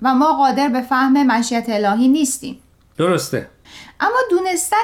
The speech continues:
Speaker 1: اینا غم و غصه آدم رو برطرف می‌کنه؟
Speaker 2: در مورد سوزان که اینطور نبوده.
Speaker 1: جالب شد. خب بعدش چی کار می‌کنه؟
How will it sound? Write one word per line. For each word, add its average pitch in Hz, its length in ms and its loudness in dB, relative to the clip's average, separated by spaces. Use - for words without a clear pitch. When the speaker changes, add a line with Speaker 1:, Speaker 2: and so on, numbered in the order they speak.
Speaker 1:
اینا 359 440 0
غم 294 160 2
و 285 140 2
غصه 277 240 -4
آدم 320 280 0
رو 339 60 -6
برطرف 262 600 -2
می‌کنه؟ 240 680 -2
Speaker 2:
در 123 180 -2
مورد 131 420 0
سوزان 139 440 0
که 196 100 -2
اینطور 170 380 0
نبوده. 113 320 -2
Speaker 1:
جالب 240 360 0
شد. 226 320 -6
خب 359 200 -2
بعدش 440 380 0
چی 311 80 -4
کار 226 200 -2
می‌کنه؟ 196 480 -6